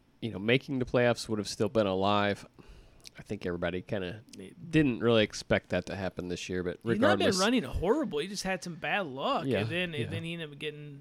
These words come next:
Speaker 2: the covid crap, which is maybe a false positive.
Speaker 1: Right.
Speaker 2: So a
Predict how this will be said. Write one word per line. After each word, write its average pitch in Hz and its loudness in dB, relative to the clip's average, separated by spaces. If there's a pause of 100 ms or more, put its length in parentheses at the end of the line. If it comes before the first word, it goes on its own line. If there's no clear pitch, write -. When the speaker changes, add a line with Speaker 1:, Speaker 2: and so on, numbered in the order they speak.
Speaker 2:
the 135 -12
covid 185 -4
crap, 175 -4
which 147 -8
is 147 -8
maybe 175 -2
a 135 -6
false 135 -10
positive. 165 -2 (1000)
Speaker 1:
Right. 123 4
Speaker 2:
So 185 8
a 151 4